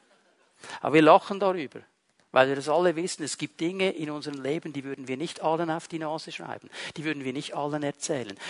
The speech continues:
Da würdest du keine Instagram-Story darüber machen und es im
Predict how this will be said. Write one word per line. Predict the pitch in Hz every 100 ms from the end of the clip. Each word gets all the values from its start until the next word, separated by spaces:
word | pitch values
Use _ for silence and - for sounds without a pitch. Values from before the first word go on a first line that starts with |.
| -
Da | 165
würdest | 170 156 -
du |
keine | 139 151 160
Instagram-Story | 175 170 180 - 170 - 160 165 - - 147 165
darüber | 156 151 156 165
machen | 160 156 - - 139
und | 135
es | 139 -
im | 135